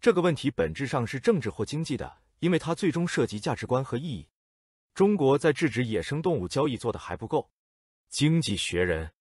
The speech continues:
根据一组科学家发表的一份工作论文，遗传证据表明，武汉的海鲜市场出现了狗、黄鼠狼、狐狸和刺猬，那里的顾客和摊主是第一批因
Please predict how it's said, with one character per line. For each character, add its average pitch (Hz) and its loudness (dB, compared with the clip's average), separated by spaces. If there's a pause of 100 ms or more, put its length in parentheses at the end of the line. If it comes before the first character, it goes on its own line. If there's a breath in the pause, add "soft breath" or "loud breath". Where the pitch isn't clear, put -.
(420)
根 185 4
据 175 0
一 165 -2
组 101 -4
科 151 0
学 143 -2
家 131 -2
发 151 2
表 90 0
的 95 -4
一 98 -6
份 120 -2
工 180 -4
作 175 0
论 131 0
文， 82 -4 (160)
遗 175 -2
传 135 -2
证 185 2
据 131 -6
表 65 -6
明， 76 -12 (380)
武 123 0
汉 175 0
的 143 -2
海 - -2
鲜 147 -4
市 170 -4
场 71 -10
出 - -8
现 147 -2
了 131 -2
狗、 - -8 (340)
黄 139 0
鼠 110 -6
狼、 87 0 (340)
狐 165 0
狸 185 2
和 147 -2
刺 - -2
猬， 104 0 (220)
那 143 2
里 117 0
的 113 0
顾 160 2
客 135 2
和 123 0
摊 156 -2
主 82 -8
是 110 -8
第 165 -4
一 175 -4
批 123 -8
因 131 -4